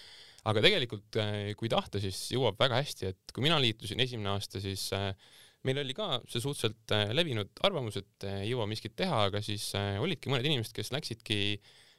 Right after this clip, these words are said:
äh, näitama, et, et kõik on võimalik. Üks, äh, minu sõpradest tegi viis-, viiskümmend kuus E A P-d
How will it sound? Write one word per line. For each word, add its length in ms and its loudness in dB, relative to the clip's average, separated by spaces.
äh, 240 -2
näitama, 480 -2
et, 320 -12
et 320 -4
kõik 200 -2
on 100 -2
võimalik. 420 -2
Üks, 320 -10
äh, 200 -2
minu 160 -4
sõpradest 440 -6
tegi 240 -6
viis-, 160 -12
viiskümmend 360 -8
kuus 240 -6
E 80 0
A 60 -4
P-d 260 -8